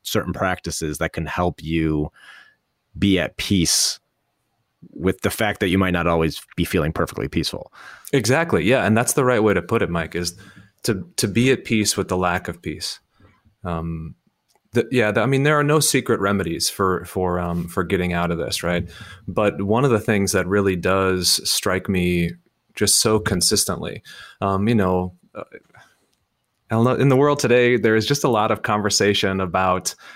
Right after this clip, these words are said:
Speaker 2: um, self-care, self-care, self-care, right? Take care of yourself. Make sure that you have enough resources within you to be able to give the things you need to give. And I have to be honest, I'm just really suspicious of this whole, this whole discourse, this whole way of talking. Um,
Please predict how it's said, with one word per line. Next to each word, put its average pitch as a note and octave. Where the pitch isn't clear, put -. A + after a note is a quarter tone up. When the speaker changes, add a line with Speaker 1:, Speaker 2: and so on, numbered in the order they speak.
Speaker 2:
um, F2+
self-care, A#2+
self-care, G2
self-care, F#2
right? E2+
Take G2+
care G#2
of F#2
yourself. E2+
Make F#2
sure G2
that F2
you F#2+
have F#2+
enough F2+
resources F2+
within F#2+
you D#2+
to G2
be F2
able F2+
to F#2
give F2+
the F2+
things F2+
you F2+
need F2
to E2
give. F2+
And A#2+
I A2
have -
to C3
be G#2+
honest, G#2
I'm A2
just D3
really B2
suspicious -
of F2
this F#2
whole, F#2
this F#2+
whole F2+
discourse, E2+
this F2
whole F2+
way F2
of E2+
talking. E2+
Um, D#2